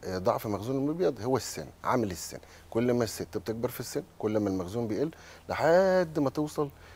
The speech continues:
اللي احنا بنقول عليه سن اليأس، اللي هو انقطاع الطمس. تمام؟ وممكن يبقى في أسباب مناعية، ممكن يبقى في بسبب، آه، عدوى، أو بسبب عملية، أو بسبب تعرض لإشعاع، أو بسبب تعرض للعلاج الكيميائي.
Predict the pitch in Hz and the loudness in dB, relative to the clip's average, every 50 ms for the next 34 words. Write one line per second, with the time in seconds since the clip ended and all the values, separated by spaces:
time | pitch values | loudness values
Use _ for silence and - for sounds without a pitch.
0 | - - - 104 117 120 131 113 101 113 113 107 110 110 104 - 113 104 98 90 | -20 -12 -8 -6 -2 0 2 2 4 4 4 6 4 4 2 0 0 0 0 0
1 | 80 - - - - 82 85 92 101 117 - - 98 101 92 87 - - - - | -2 -4 -4 -6 -6 -6 -4 -2 -2 -2 -2 -2 -2 -4 -4 -4 -4 -4 2 4
2 | 113 113 113 98 - - - 82 76 71 - - - - - - - - - - | 4 4 4 2 0 -4 -4 -4 -4 -6 -10 -14 -16 -18 -18 -20 -20 -20 -20 -20
3 | - - - - 95 104 113 117 120 110 - - - - - - - - 101 107 | -20 -16 -8 -4 0 2 4 4 2 0 -4 -10 -18 -20 -20 -20 -14 -4 0 0
4 | 120 127 - 110 104 101 101 92 92 95 - - 117 104 - 107 92 98 98 98 | 0 2 2 2 2 2 2 2 0 0 -2 -2 -2 -2 -2 -2 -2 -2 -2 -2
5 | 95 92 90 - - - - 104 104 104 101 104 95 82 87 92 95 98 92 87 | -2 -2 -4 -8 -12 -8 -4 0 0 2 2 2 2 0 0 0 -2 -2 -2 -4
6 | 101 - - 117 117 110 - 101 92 92 95 - - 87 87 - 101 101 98 - | -6 -4 -2 -2 -2 0 -2 -2 -2 -2 -2 -2 -4 -4 -6 -4 -4 -6 -6 -6
7 | - - - - - 110 110 98 117 110 104 101 87 85 85 - - 98 92 90 | -10 -16 -16 -6 -2 -2 0 2 4 4 4 4 2 0 -6 -8 -6 -4 -4 -2
8 | 87 87 85 82 82 76 82 92 98 90 90 87 87 87 87 - - 92 90 85 | -2 -2 -4 -2 0 2 4 4 4 2 0 -2 -2 -2 0 0 0 -2 -2 -2
9 | 92 90 - 104 98 101 90 82 82 82 85 85 85 87 87 85 85 78 65 90 | -4 -2 0 2 2 4 4 2 2 0 -2 -4 -4 -4 -4 -4 -4 -4 -4 -6
10 | 87 92 - - 110 95 92 - 82 78 87 95 92 82 85 69 58 85 - - | -6 -6 -4 -2 -2 -2 -2 -2 -2 -2 0 -2 -4 -6 -8 -8 -8 -8 -6 -2
11 | 76 90 92 87 76 71 - - - - - - - - - 110 107 101 98 87 | -2 0 0 0 0 -2 -4 -8 -14 -18 -18 -16 -6 0 2 4 4 4 2 2
12 | 104 104 104 101 87 - - 78 90 95 98 90 90 92 95 98 98 95 - - | 4 4 4 4 4 2 2 2 2 0 0 -2 -4 -4 -2 -2 -2 -2 -4 -6
13 | 95 92 92 90 85 80 90 92 87 92 98 101 92 95 - - - 90 92 90 | -6 -4 -4 -4 -4 -4 -4 -2 0 0 0 -2 -2 -4 -8 -6 -4 -4 -2 0
14 | 92 92 - - 87 85 | 0 -2 -2 -4 -6 -10